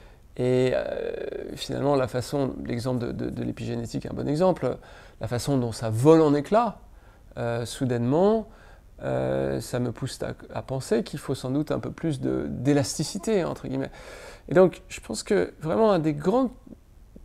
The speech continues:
enjeux du vingt et unième siècle, c'est d'arriver à articuler la verticalité et l'horizontalité en science. C'est-à-dire, euh, faire en sorte qu'il y ait des plateformes de co-création qui permettent de faire participer un peu tout le monde, et avoir des processus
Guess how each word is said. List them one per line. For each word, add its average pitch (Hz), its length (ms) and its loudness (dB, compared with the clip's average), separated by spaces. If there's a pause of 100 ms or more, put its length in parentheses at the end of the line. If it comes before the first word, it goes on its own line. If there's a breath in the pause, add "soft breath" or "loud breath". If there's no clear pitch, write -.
(100)
enjeux 190 400 4
du 143 200 2
vingt 156 220 2
et 165 60 2
unième 147 200 4
siècle, 202 580 2 (540 loud breath)
c'est - 200 -2
d'arriver 175 400 8
à 180 80 10
articuler 190 800 4 (760 soft breath)
la 156 120 8
verticalité 160 680 2
et - 20 2
l'horizontalité 139 1700 -4
en 139 100 -4
science. - 360 -12
C'est-à-dire, 143 400 2
euh, 135 100 2 (420 loud breath)
faire 151 120 0
en 147 40 4
sorte 170 200 2
qu'il 170 140 0
y - 20 0
ait 131 40 0
des 123 60 -8
plateformes 156 380 2
de 139 60 4
co-création 139 600 -4
qui - 100 -12
permettent 131 280 -4
de 131 60 -4
faire - 160 -8
participer - 380 -10
un 123 100 -6
peu - 100 -16
tout - 120 -12
le 131 60 -4
monde, 175 300 2 (540 loud breath)
et 147 60 6
avoir 202 280 8
des 160 120 2
processus - 920 -2